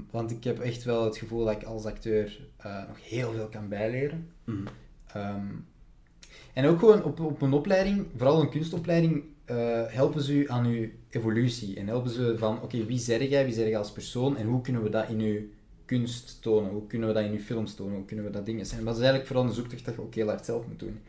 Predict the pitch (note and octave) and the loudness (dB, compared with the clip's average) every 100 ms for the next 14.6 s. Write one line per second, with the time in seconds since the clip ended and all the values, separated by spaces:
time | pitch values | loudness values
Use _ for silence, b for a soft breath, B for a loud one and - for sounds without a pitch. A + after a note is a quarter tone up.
0 | b b b b b b - - C3+ C3 | b b b b b b -6 2 4 4
1 | D3 D3 E3 F3 E3+ E3 D3 C#3+ A#2 - | 6 6 8 10 10 8 -2 -4 -6 -4
2 | D#3 E3 - - C3 - C3 B2+ A2+ G2+ | -2 -2 -6 -4 -4 -4 -2 0 0 0
3 | A#2+ C#3+ D#3 C3+ A#2+ A#2 A2 - - - | -2 -2 -2 -2 0 -2 -4 -8 -20 -20
4 | - - - - - - - B2+ B2 A#2+ | -20 -20 -20 -20 -20 -20 -2 0 2 4
5 | C#3 C#3+ D3 C3+ A#2+ A2+ A2+ A2 - A#2 | 6 4 2 2 0 -2 -4 -6 -6 -8
6 | A2 - B2 D3 A2+ - - A2+ D3+ G3 | -6 -4 -2 0 -2 -6 -6 -4 -4 -6
7 | - B B B B B2 B2 A#2+ B2 B2+ | -12 B B B B 0 2 4 2 2
8 | A2+ - C#3 D3+ F3+ - - - - b | -2 -4 4 6 6 0 -10 -20 -20 b
9 | b b b b - - - C3 C3+ - | b b b b -20 -20 -2 2 2 0
10 | - F3+ E3+ E3 C3 C#3 C3 B2+ A#2+ - | 2 2 4 4 6 4 4 0 -4 -6
11 | - - G#2 G2+ G#2+ A#2+ B2+ - - - | -14 -16 -12 -6 -2 0 0 -2 -10 -6
12 | A2+ A#2 A2+ G2 - B2 - - - B2+ | -6 0 0 0 -4 -10 -12 -10 -2 2
13 | C#3 C#3 C3 A#2+ A#2+ C3+ B2+ B2+ A2+ G#2+ | 2 4 2 0 2 4 4 2 -2 -2
14 | - C3 A#2+ G#2+ G2+ | -2 0 0 0 0